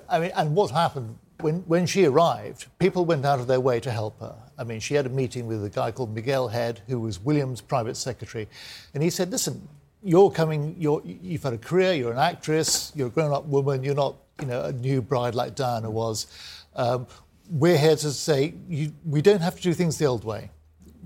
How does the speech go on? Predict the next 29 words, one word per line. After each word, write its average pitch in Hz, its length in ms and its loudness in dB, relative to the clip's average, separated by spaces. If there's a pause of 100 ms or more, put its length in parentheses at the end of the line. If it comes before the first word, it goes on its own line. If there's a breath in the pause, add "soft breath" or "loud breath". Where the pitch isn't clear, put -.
(220)
You 151 280 0
can 123 260 -2
carry 127 220 -6
on 117 180 -8
acting 165 360 -2
if 156 140 -4
you 170 100 -4
want, 160 340 -4
you 131 40 -8
can 117 160 -10
work 120 240 -4
in 120 60 -8
the 117 80 -8
industry 147 440 -4
a - 100 -8
bit 131 180 -4
if 131 100 -6
you 135 80 -6
want, 143 300 -4
you 156 80 -10
know, 120 80 -4
let's, 147 300 0 (280 loud breath)
let's, 170 180 -4
there's 165 180 -2
no 196 340 6
fixed - 460 -6
way. 120 280 0
We're 127 140 0
not 151 200 -2